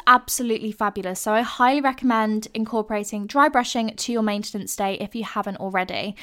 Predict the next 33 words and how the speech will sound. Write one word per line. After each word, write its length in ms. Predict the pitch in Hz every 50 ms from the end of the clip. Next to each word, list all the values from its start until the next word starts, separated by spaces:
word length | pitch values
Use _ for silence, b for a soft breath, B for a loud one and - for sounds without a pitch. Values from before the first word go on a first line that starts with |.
| B B B B B B B B -
But 200 | 240 226 - 240
my 180 | 240 240 240
tip 420 | 233 - - - 277 - - - -
for 100 | 349 285
dry 220 | - 294 254 240
brushing 500 | 233 233 220 214 - - 208 208 214 240
is 180 | - 247 226 220
make 280 | 214 214 240 254 254
sure 280 | - - - 226 208 202
that 120 | 196 196
you 240 | - 202 202 202 202
dry 260 | - 214 214 240 277
brush 280 | 262 233 214 214 - - -
and 140 | 220 220 214
then 140 | 208 208 202
get 160 | 208 190 196
in 80 | 196
the 60 | 196 185
shower. 340 | - 202 180 180 185 185
Don't 260 | 185 226 240 262 247 226
dry 220 | 240 240 233 233
brush 320 | 226 226 208 208 208 - -
and 160 | - 214 214
then 200 | 214 208 208 208
not 180 | 208 202 - -
get 140 | - - -
in 80 | 262
the 60 | 277 285
shower, 500 | - 302 285 285 285 285 285 294 311 294
if 120 | - 294 -
that 120 | 277 269
makes 160 | 269 240 254
sense. 460 | - 277 262 277 294 - - - -